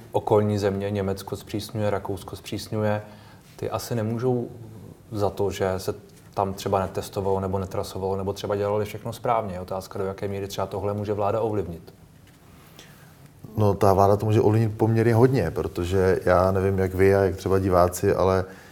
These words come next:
Speaker 2: já jsem nepotkal ne-, a nesetkal jsem se s-, se situací, eh, kdybych někde viděl pracovníky hygieny nebo slyšel o tom, že by,
Speaker 1: Kontrolovali.
Speaker 2: eh, že by kontrolovali nebo ve spolupráci s policií, městskou policií, v nákupních centrech a podobně.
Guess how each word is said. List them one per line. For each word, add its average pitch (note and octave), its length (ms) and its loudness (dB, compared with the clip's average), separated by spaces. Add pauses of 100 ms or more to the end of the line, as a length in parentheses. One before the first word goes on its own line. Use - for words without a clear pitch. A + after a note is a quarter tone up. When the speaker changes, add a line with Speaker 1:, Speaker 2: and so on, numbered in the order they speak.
(180)
Speaker 2:
já F#2+ 100 -4
jsem G#2 220 -2
nepotkal F#2 800 4 (240)
ne-, F#2 200 0
a F2+ 100 2
nesetkal G2 360 2
jsem G2 140 0
se F#2+ 120 0
s-, E2+ 280 -4
se F2+ 100 0
situací, F#2 800 -2 (440)
eh, F#2 120 -2
kdybych F#2 400 0
někde F#2 500 2
viděl F#2 380 4
pracovníky F2+ 600 -2
hygieny F2+ 580 2
nebo F2 180 0
slyšel F2+ 360 -2
o F2 100 2
tom, F2+ 260 0
že F2 140 0
by, F2+ 260 2 (280)
Speaker 1:
Kontrolovali. G2 560 4 (100)
Speaker 2:
eh, - 60 -4
že F#2+ 80 2
by F#2 100 2
kontrolovali F#2 920 4 (100)
nebo F2+ 220 0
ve F#2 60 2
spolupráci F2 540 0
s - 80 -8
policií, G2+ 500 0
městskou F2 320 0
policií, F#2+ 460 0
v D#2 40 -4
nákupních E2+ 500 2
centrech F#2 320 0
a F2 40 2
podobně. F#2 520 2